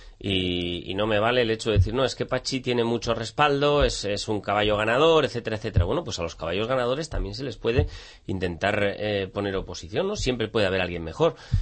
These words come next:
Pero yo creo que, que no va a haber simplemente porque la infraestructura que conlleva, eh, llevar una, una candidatura adelante, eh,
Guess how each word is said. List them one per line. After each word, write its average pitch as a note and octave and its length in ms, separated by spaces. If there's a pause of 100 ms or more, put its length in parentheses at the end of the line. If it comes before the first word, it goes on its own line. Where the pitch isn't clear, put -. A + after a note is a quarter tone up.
(200)
Pero A2 800
yo A#2 140
creo B2 180
que, G2 200
que F#2+ 100
no G2 100
va G#2 60
a G#2 40
haber B2 120
simplemente A2 380
porque F2+ 840
la G2+ 120
infraestructura G#2 680
que C#3+ 100
conlleva, A#2+ 480
eh, F#2 560
llevar G2+ 320
una, F#2+ 460
una G2 180
candidatura G2+ 560
adelante, G#2 560 (500)
eh, F2+ 640